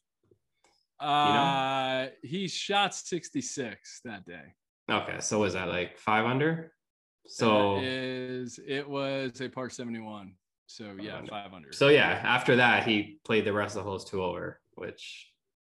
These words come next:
Speaker 1: Yeah, he
Speaker 2: Yeah.
Speaker 1: did. He, he, he just seventeen, he, well, he started on the back. He shot,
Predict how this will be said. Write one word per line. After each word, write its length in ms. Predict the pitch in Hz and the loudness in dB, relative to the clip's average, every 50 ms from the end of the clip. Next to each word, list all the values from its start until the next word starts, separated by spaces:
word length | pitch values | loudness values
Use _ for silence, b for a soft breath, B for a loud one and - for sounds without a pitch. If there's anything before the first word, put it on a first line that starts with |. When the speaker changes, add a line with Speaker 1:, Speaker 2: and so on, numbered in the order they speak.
| - | -6
Speaker 1:
Yeah, 240 | - 165 190 214 175 | 0 2 4 4 6
he 80 | 127 208 | 6 6
Speaker 2:
Yeah. 60 | 180 | 6
Speaker 1:
did. 220 | 175 240 285 277 175 | 6 6 6 6 4
He, 160 | 139 147 190 | 4 2 2
he, 340 | 208 190 190 196 220 226 214 196 | 0 0 0 0 0 0 -2 -2
he 40 | 202 | -2
just 340 | 185 220 208 180 - - - | 0 0 0 -2 -2 -6 -4
seventeen, 680 | - 208 202 202 180 - - 202 202 190 185 185 190 | -4 -2 -2 -4 -6 -8 -6 -6 -4 -4 -4 -4 -4
he, 120 | 190 202 220 | -2 -2 0
well, 120 | 214 208 | 0 0
he 60 | 196 190 | 0 0
started 300 | - 214 226 233 226 220 | 0 0 2 2 2 2
on 80 | 196 185 | 2 0
the 80 | 147 | -2
back. 420 | 123 135 143 165 156 135 113 107 - | -6 -4 -2 0 0 0 0 -2 -6
He 60 | - 120 | -8 -8
shot, 380 | - - 160 151 143 143 139 | -6 -2 2 2 2 2 0